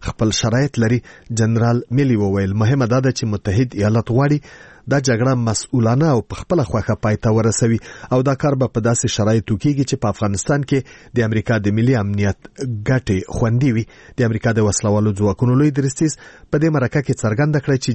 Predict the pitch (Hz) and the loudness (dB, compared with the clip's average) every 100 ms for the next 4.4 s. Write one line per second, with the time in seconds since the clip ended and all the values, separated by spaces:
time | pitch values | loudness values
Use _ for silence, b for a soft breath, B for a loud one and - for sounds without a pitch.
0 | 101 95 120 135 - B B 120 113 - | -2 0 0 0 -2 B B -2 -2 0
1 | 151 127 110 - 151 139 110 110 104 - | 0 0 -2 0 2 2 2 0 0 -2
2 | 98 104 - 127 110 98 - 101 107 - | -2 -2 0 0 2 0 0 0 0 2
3 | 165 110 B B - 143 156 - 165 151 | 0 -2 B B -4 -2 -2 0 0 0
4 | - 139 147 131 | 0 2 2 2